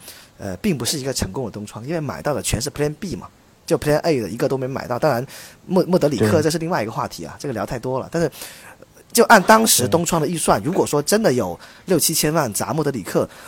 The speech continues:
Speaker 1: 我觉得如果，呃，想买凯塞多，如果没有那个声明，把布莱顿的老板惹恼了，说不定能成。那可能后来东窗的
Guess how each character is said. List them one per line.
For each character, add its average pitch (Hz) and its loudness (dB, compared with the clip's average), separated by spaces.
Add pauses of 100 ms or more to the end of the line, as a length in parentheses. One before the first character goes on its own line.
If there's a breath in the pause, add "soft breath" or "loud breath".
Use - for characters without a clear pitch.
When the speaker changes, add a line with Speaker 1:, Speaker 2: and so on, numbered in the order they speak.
Speaker 1:
我 135 6
觉 117 0
得 165 4
如 147 -2
果， 92 -2 (320 loud breath)
呃， 85 -10
想 - 2
买 139 2
凯 - -4
塞 131 -2
多， 113 -2 (540 loud breath)
如 139 -4
果 147 6
没 110 2
有 139 4
那 143 0
个 151 2
声 127 -2
明， 98 -6
把 95 0
布 170 0
莱 135 4
顿 135 0
的 110 -2
老 104 2
板 98 2
惹 101 -4
恼 117 -2
了， 101 -6 (760)
说 - 2
不 147 2
定 160 -2
能 104 -6
成。 - -4
那 156 -4
可 95 -6
能 78 -10
后 147 0
来 98 0
东 123 -4
窗 120 -2
的 92 -4